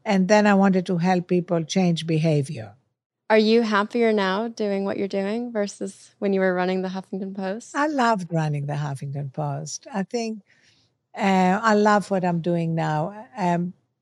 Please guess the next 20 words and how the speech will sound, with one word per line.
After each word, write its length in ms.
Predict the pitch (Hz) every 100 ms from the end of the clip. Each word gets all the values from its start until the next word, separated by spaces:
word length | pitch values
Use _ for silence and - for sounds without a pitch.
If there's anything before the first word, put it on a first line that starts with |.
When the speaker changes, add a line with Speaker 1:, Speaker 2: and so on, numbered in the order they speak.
| -
Speaker 1:
I'm 240 | 202 190
feel 640 | 165 - - 233 220 220 220
incredibly 840 | 139 214 208 - 220 220 196 190
blessed 580 | 170 180 170 165 - -
to 100 | 190
be 160 | 180 180
doing 280 | 185 185
something 320 | 180 190 180 180
that 140 | 170
has 220 | 175 170
a 100 | 170
real 360 | 160 175 175 170
impact 560 | 165 165 170 170 - 180
on 160 | 165
people's 480 | 147 170 170 165 151
lives 580 | 160 156 165 185 - 208 - _ _ - - _ -
and 460 | 240 180 175 175 175 180
that 300 | 175 170 - _ _ _ _ _ _ _
has 280 | - 196 175
become 640 | 185 190 208 202 190 185